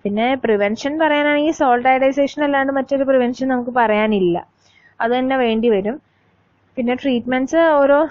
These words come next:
department of medicine-ിലും ഓരോ തരം ട്രീറ്റ്മെന്റ്സ് ആണ്. അലോപ്പതി, ഹോമിയോപ്പതി, ആയുർവേദ, സിദ്ധ, ഓരോരുത്തർക്കും അതിൻ്റെതായ ട്രീറ്റ്മെന്റ് മെത്തേഡ്സ് ഉണ്ട്. പിന്നെ signs and symptoms നമ്മൾ പറഞ്ഞ പോലെ ഒരുപാട് കാര്യങ്ങളുണ്ട്. ഭയങ്കര ക്ഷീണം, തണുപ്പ്, എപ്പോഴും തണുപ്പ് തോന്നുക,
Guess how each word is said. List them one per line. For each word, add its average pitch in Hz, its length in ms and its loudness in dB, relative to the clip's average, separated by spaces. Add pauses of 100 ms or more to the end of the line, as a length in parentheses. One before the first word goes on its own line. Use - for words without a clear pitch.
(120)
department 269 500 -2
of 269 100 -2
medicine-ിലും 247 640 -2
ഓരോ 247 260 2
തരം 247 320 0
ട്രീറ്റ്മെന്റ്സ് 226 500 -2
ആണ്. 208 200 -4 (520)
അലോപ്പതി, 240 420 0 (100)
ഹോമിയോപ്പതി, 240 600 0
ആയുർവേദ, 226 480 2
സിദ്ധ, 226 280 -6 (120)
ഓരോരുത്തർക്കും 240 680 -2
അതിൻ്റെതായ 240 560 2
ട്രീറ്റ്മെന്റ് 220 480 -4
മെത്തേഡ്സ് 202 480 -4
ഉണ്ട്. 180 200 -8 (720)
പിന്നെ 247 360 -2
signs 247 360 -2
and 269 140 -2
symptoms 277 380 -6
നമ്മൾ 277 240 -4
പറഞ്ഞ 262 220 0
പോലെ 262 160 2
ഒരുപാട് 247 400 2
കാര്യങ്ങളുണ്ട്. 254 640 0 (500)
ഭയങ്കര 240 340 -2
ക്ഷീണം, 220 520 -2 (240)
തണുപ്പ്, 214 380 -2
എപ്പോഴും 262 360 -4
തണുപ്പ് 233 440 -2
തോന്നുക, 208 380 0